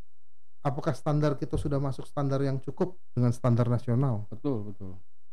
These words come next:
Speaker 1: Ini kan pertanyaannya.
Speaker 2: Apalagi
Speaker 1: Berapa banyak sih alumni dari perguruan
Speaker 2: Iya.
Speaker 1: tinggi Sumatera Selatan bekerja di perusahaan multinasional atau nasional?
Speaker 2: Iya.
Speaker 1: Ini kan indikator-indikator keberhasilan pendidikan kita.
Speaker 2: Iya.
Speaker 1: Nanti pihak perguruan tinggi akan ngomong,
Speaker 2: Hmm.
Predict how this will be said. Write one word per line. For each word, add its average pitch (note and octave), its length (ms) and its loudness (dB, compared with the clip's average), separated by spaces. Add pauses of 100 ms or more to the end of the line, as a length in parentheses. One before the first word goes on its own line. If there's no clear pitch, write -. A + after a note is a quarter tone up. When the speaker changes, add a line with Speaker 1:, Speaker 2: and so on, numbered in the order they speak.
(1040)
Speaker 1:
Ini D3+ 160 2
kan F3+ 160 0
pertanyaannya. A#2+ 480 0
Speaker 2:
Apalagi C3 400 4
Speaker 1:
Berapa D3 80 6
banyak E3+ 240 6
sih G3 80 6
alumni D#3 480 6
dari D3+ 240 2
perguruan C#3+ 320 2
Speaker 2:
Iya. C#3+ 80 -2
Speaker 1:
tinggi D3 160 0
Sumatera D3 320 -2
Selatan E3 240 2
bekerja D3+ 400 2
di D3+ 80 2
perusahaan C#3 320 -2
multinasional D3 720 2
atau C#3+ 160 -2
nasional? C#3+ 480 0 (400)
Speaker 2:
Iya. A2 240 -4 (240)
Speaker 1:
Ini D#3+ 120 2
kan G3 120 4
indikator-indikator D3 1040 2 (240)
keberhasilan C3 480 2
pendidikan A#2 400 0
kita. A2 400 -4
Speaker 2:
Iya. D3+ 160 -6 (880)
Speaker 1:
Nanti F#3+ 160 4
pihak G#3 160 6
perguruan F#3 320 4
tinggi G#3+ 160 4
akan G3+ 160 4
ngomong, E3+ 200 2 (200)
Speaker 2:
Hmm. G#2+ 240 -6